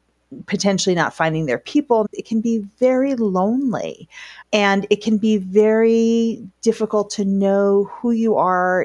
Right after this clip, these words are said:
in the world. I think that's a piece of it. And I think one of the things that parents can do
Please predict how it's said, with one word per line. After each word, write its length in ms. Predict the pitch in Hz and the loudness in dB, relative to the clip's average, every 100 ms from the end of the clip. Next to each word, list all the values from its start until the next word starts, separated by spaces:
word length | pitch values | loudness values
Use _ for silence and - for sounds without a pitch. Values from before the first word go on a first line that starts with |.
| - | -4
in 160 | 185 | -4
the 80 | 180 | -2
world. 500 | 151 90 - - - - - - | -2 -2 -4 -10 -18 -20 -20 -4
I 60 | 190 | -2
think 240 | 208 202 - 170 | 0 0 -4 -2
that's 360 | 196 190 190 190 | 0 0 0 -4
a 40 | |
piece 360 | - 185 165 - | -4 -6 -6 -6
of 240 | - 117 | -4 -2
it. 180 | 98 - - - - | -2 -4 -10 -8 -2
And 140 | 190 | 0
I 60 | 180 | 2
think 280 | 220 196 | 0 0
one 300 | 190 196 196 | 0 2 2
of 120 | 190 185 | 2 0
the 80 | |
things 560 | 175 196 180 180 170 - | -4 -2 -2 -2 -4 -2
that 320 | 165 131 - | 0 0 -2
parents 400 | - 175 160 156 | -6 -2 -2 -4
can 280 | - 170 170 | -6 -4 -2
do 680 | 202 277 220 143 139 220 | 0 2 4 2 0 -2